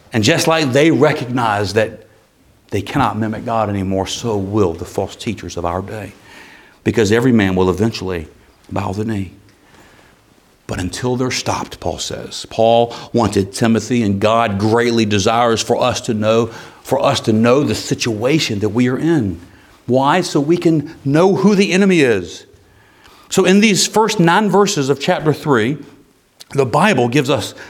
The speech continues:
really a litmus test and an examination so we can stay purged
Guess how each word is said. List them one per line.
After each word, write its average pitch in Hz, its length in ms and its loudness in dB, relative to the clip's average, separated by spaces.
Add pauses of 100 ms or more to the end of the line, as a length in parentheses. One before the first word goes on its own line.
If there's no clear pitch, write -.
(120)
really 220 240 4
a 120 80 0
litmus 123 560 0
test 127 340 0
and 147 180 0 (140)
an 156 80 2
examination 165 1080 0 (180)
so 175 200 0
we 175 220 2
can 175 160 0
stay 156 360 0
purged 175 720 0